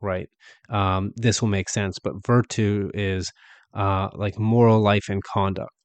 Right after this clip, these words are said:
a particular moral excellence, force, strength,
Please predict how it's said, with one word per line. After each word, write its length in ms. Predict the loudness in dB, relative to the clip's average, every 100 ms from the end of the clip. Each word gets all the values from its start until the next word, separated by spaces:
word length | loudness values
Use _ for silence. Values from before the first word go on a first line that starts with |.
| -10
a 80 | -4
particular 720 | -2 0 0 0 0 0 0
moral 560 | -2 0 4 4 2 -2 -4
excellence, 720 | -4 -4 -8 -8 -10 -10 -14 _
force, 560 | -2 0 0 -4 -10 -6
strength, 480 | -4 -2 -2 -4